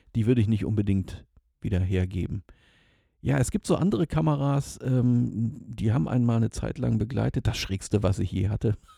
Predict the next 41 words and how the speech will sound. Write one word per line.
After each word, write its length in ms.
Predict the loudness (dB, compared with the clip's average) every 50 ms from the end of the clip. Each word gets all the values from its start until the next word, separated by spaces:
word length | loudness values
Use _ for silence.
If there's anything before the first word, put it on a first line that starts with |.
| _ _ -10
<laughs> 520 | -10 -10 -10 _ -20 -16 -10 -10 -6 -2
nette 340 | 2 2 2 2 2 0 0
Anekdote, 600 | 0 2 2 2 2 0 0 0 2 4 2 2
war 100 | 2 2
mal 120 | 2 2 2
eine 120 | 0 0
Kodak 380 | 0 0 0 0 0 0 -4 -6 -8 -4
Disc 380 | -4 -2 -2 -4 -8 -12 -16 -20 -18 -18
sechstausend, 760 | -18 -16 -16 -16 -16 -16 -16 -14 -10 -8 -8 -6 -6 -8 -8
glaub 200 | -8 -6 -4 -4
ich, 100 | -4 -2
nannte 260 | -4 -4 -4 -4 -6 -6
sie 160 | -6 -6 -6
dich, 240 | -6 -8 -8 -10 -20 -20 -20 -20 -20 -20 -20 -16 -10
sich 240 | -6 -6 -4 -4
die. 200 | -2 -2 -2 -2 -4 -10 -20 -20 -20 -18 -6
Äh, 180 | 0 4 4 6
die 160 | 6 6 4
hatte 160 | 2 2 2
ich 80 | 2 4
mal 180 | 4 4 2
für 120 | 2 2 4
eine 160 | 4 4 2
Reise 280 | 0 -2 -2 -2 -2 0
angeschafft, 540 | 2 2 2 2 2 0 -2 -6 -6 -4
weil 100 | -6 -4
ich 120 | -4 -6 -6
gedacht 360 | -8 -6 -6 -6 -6 -4 -6
hab, 120 | -6 -6 _
viel 220 | -10 -8 -6 -4 -4
Gepäck 340 | -4 -2 -2 -2 -2 -2
kannst 280 | -4 -6 -6 -6 -4 -4
du 40 | -2
da 120 | 0 0
nicht 180 | 0 0 0 0
mitnehmen. 480 | -2 -2 _ -2 -2 0 0 -2 -4 -8 -14 -18
Und, 360 | -14 -8 -4 -4 -4 -4 -6 _ -14 -14 -8
ähm, 260 | -6 -6 -4 -4 -6 -6
irgendwie 300 | -6 -4 -4 -4 -4 -4
brauchst 360 | -6 -6 -6 -6 -8 -8 -8 -8
du, 120 | -8